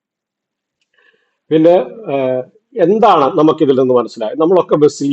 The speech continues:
യാത്ര ചെയ്യുന്നതാണ്. ഞാൻ നിരന്തരം തെരുവിൽ യാത്ര ചെയ്തുകൊണ്ടിരിക്കുന്ന, എൻ്റെ ജോലിയുമായിട്ട് ബന്ധപ്പെട്ട് യാത്ര ചെയ്യുന്ന ഒരാളാണ്. നിരവധി സമയം കെ എസ് ആർ ടി സി, കെ എസ് ആർ ടി സിയിൽ നല്ല ഒത്തിരി ജീവനക്കാരുണ്ട്. ഞങ്ങളൊക്കെ പഠിച്ചുകൊണ്ടിരിക്കുന്ന സമയത്തെ പോലല്ല, അന്നത്തെ മുഷടൻ സ്വഭാവക്കാരല്ല.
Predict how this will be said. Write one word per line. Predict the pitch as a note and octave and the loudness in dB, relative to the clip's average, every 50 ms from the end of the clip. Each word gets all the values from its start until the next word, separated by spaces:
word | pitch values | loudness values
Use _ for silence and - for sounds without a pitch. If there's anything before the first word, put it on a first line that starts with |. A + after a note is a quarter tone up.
| C#3 | 2
യാത്ര | B2+ A#2+ - - G3+ | 2 0 -2 -4 -8
ചെയ്യുന്നതാണ്. | - A2 A2 G2 G2 G2 - - _ _ _ _ _ _ _ _ _ _ _ _ _ - F3+ | -6 -4 -4 -4 -8 -12 -20 -20 _ _ _ _ _ _ _ _ _ _ _ _ _ -2 2
ഞാൻ | G#3 A3+ A#3 | 2 4 4
നിരന്തരം | G#3 G3 G#3 F#3+ F3+ G3+ G3 F#3 F#3 - | 4 4 4 4 4 4 2 2 2 2
തെരുവിൽ | E3+ D3+ D#3 D#3 D#3+ D#3 D3+ | 2 2 2 2 2 2 2
യാത്ര | C#3+ C#3 - - C#3 | 2 0 -2 -4 -4
ചെയ്തുകൊണ്ടിരിക്കുന്ന, | C3 C3+ C3 A#2+ B2+ B2 A#2 A#2 A#2 A#2+ A2+ B2+ B2+ D3 | 0 0 0 0 0 -2 -2 -2 -4 -2 -2 -2 -2 -2
എൻ്റെ | D3 C#3+ D3 | -2 -2 -2
ജോലിയുമായിട്ട് | C3 C3+ C#3 C3 C#3 C3+ B2 C3+ B2+ B2 | 0 0 2 2 2 2 2 0 0 0
ബന്ധപ്പെട്ട് | A#2+ A#2+ A2+ A#2 A2 A#2+ A2+ - | -2 -4 -4 -4 -10 -8 -4 -2
യാത്ര | D3+ C3 A#2 G#2+ - B2+ | 0 0 0 0 -2 -4
ചെയ്യുന്ന | G#2+ - A2 G#2+ G#2 G#2+ | -2 -2 -4 -4 -4 -4
ഒരാളാണ്. | G2+ F#2+ G#2+ - - - _ _ _ _ _ _ _ _ _ _ _ _ _ _ _ - | -8 -8 -10 -16 -18 -20 _ _ _ _ _ _ _ _ _ _ _ _ _ _ _ -2
നിരവധി | E3 F3 G3 G#3 A3+ G#3+ A#3+ G#3+ B3+ | 2 4 4 4 4 4 4 2 2
സമയം | - - G#3+ F#3 E3+ F3 E3+ F3+ F#3+ B3+ - | 0 2 2 2 4 4 4 4 2 0 0
കെ | - D#3 D3+ | 0 2 2
എസ് | D#3 D3+ - E3 | 2 0 0 0
ആർ | D3+ C#3+ - | 0 0 -2
ടി | - C#3+ | -4 -6
സി, | C#3 - F#3+ F3+ | -4 -4 -6 -2
കെ | - E3 E3 | 2 2 2
എസ് | - - | 2 2
ആർ | F3+ E3+ | -2 0
ടി | F3+ F#3+ | 2 2
സിയിൽ | F3+ - F#3 F#3 F#3 F3 D#3 | 2 2 2 2 2 2 2
നല്ല | D3+ D3+ D#3 D#3+ F3+ G3 | 2 2 2 4 4 4
ഒത്തിരി | E3+ C3+ - E3 D#3 | 2 2 2 0 0
ജീവനക്കാരുണ്ട്. | C3+ C#3+ C#3+ D#3 D3+ C#3 - - C#3+ C3 B2+ B2+ C#3 C#3+ C3+ | 2 2 0 0 0 -2 0 0 0 2 2 0 0 -2 -2
ഞങ്ങളൊക്കെ | C3+ C3 D3 D#3 - - - - | -2 -2 -2 -2 -2 -4 -4 -2
പഠിച്ചുകൊണ്ടിരിക്കുന്ന | D#3+ D3 C#3+ - D#3+ E3+ D#3+ D#3+ D#3 D3 D#3 D#3+ | -2 -2 -2 0 0 0 0 0 0 0 0 0
സമയത്തെ | - E3+ D3+ D3+ D#3+ D3 - D#3 | 0 0 0 2 2 2 2 0
പോലല്ല, | C3 C3+ D3+ C#3+ C#3+ B2+ B2+ | 0 2 2 2 2 2 2
അന്നത്തെ | C3 B2+ C#3+ D#3 D#3 - D#3+ | 0 0 0 -2 0 0 0
മുഷടൻ | D#3+ D#3 D3 C#3+ - E3+ E3 F3+ | 2 2 0 0 0 0 2 0
സ്വഭാവക്കാരല്ല. | F3+ F3+ D#3+ C3+ - D3+ D3+ D#3 C#3+ - - D3+ C3+ B2+ A#2 A#2+ B2+ C3 | 0 -2 -4 -4 -2 0 0 0 0 0 0 0 0 0 0 -2 -2 -4